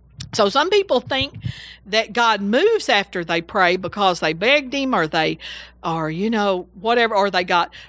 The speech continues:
we had a prayer chain of ten thousand. That didn't help. I can promise you that didn't help. You know, first of all, nine thousand nine hundred and ninety didn't even pray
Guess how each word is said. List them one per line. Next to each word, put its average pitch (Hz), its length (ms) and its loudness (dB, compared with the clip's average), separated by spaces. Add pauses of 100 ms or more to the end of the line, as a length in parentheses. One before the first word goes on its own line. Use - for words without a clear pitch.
we 190 120 -4
had 180 200 0
a 135 60 -8
prayer 269 400 0
chain 330 340 0
of 302 120 -4
ten 370 280 0
thousand. 220 560 0 (300)
That 277 340 0
didn't 220 280 0
help. 180 460 0
I 233 180 0
can 233 220 -4
promise 359 680 -2
you 190 100 -6
that 156 180 -2
didn't 170 220 -8
help. 156 300 -8 (520)
You 220 200 0
know, 208 240 2
first 302 320 -2
of - 60 -2
all, 220 320 2 (260)
nine 285 440 0
thousand 247 540 0
nine 262 300 2
hundred 277 400 -2
and 247 100 -6
ninety 233 400 2
didn't 214 300 0
even 233 180 0
pray 220 420 0